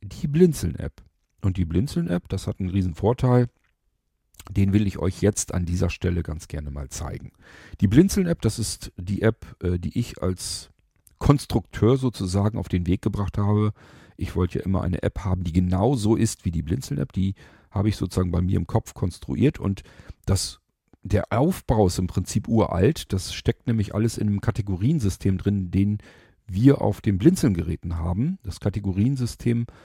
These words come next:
habe ich vor vielen Jahren programmiert und entwickelt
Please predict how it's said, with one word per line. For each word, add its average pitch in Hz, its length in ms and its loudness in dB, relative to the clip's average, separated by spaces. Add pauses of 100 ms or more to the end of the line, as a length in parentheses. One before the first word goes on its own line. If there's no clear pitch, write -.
(280)
habe 104 220 0
ich 92 60 0
vor 95 180 0
vielen 123 340 4
Jahren 95 360 2
programmiert 143 600 -2
und 127 100 -4
entwickelt 131 580 0